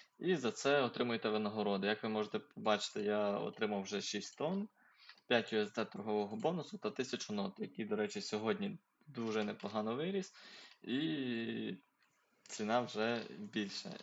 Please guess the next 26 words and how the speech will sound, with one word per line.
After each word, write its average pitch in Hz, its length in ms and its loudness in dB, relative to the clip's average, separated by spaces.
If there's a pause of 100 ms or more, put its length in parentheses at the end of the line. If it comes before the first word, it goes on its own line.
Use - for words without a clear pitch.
(140)
Це - 200 -2
вже 101 220 2
не 104 160 0
такі 104 580 -2
копійки, 147 560 -6
як 104 240 2
були 110 320 2
до 92 220 2
того. 104 500 -2 (2500)
Е, 113 560 0
теж 165 200 4
тут - 240 -6
можна 113 300 0
виграти, 110 420 0
м, 101 840 -2 (460)
м, 104 280 -4
квитки - 440 -2
в 98 80 -2
Дубай, 117 300 4
але 113 200 6
ми 117 140 0
зараз 107 360 0
не 101 60 -2
про - 180 -6
те. - 180 -6 (640)
Тому 117 320 2